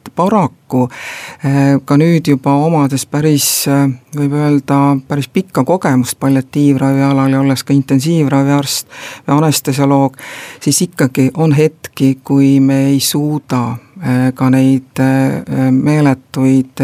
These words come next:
surmaeelseid vaevusi piisavalt hästi leevendada.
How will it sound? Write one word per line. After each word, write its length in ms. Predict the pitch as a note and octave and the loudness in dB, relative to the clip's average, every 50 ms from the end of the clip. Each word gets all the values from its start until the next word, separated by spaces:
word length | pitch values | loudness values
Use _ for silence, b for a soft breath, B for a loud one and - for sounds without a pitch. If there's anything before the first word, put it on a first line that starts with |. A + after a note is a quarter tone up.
| C3+ | -2
surmaeelseid 720 | B2+ - D3+ D3+ D3+ D3 C3+ C3 C3 C3 B2+ - C3+ C3 C#3+ | -2 -2 -2 -2 0 2 2 2 2 0 0 0 -2 -2 0
vaevusi 640 | C#3+ C#3+ D3 C#3+ C#3 C3 C3 B2 - - C3 C3 B2+ B B B B B B B | 0 0 2 2 2 0 0 -2 0 0 0 -2 -2 B B B B B B B
piisavalt 600 | - C3+ D3 D3 D3 C3+ - - B2 B2+ A#2+ - | 0 2 2 2 2 0 0 0 0 0 -2 -2
hästi 500 | - D3+ C#3 C3 - - - - C#3 B2 | 0 0 0 0 0 -4 -6 -2 -2 0
leevendada. 760 | C3 C#3+ C#3+ C#3+ C#3 C3+ B2+ A#2+ A2+ A2 A2+ A2+ - A#2+ B2 | 2 2 2 2 2 2 2 0 -2 -2 -6 -6 -6 -6 -6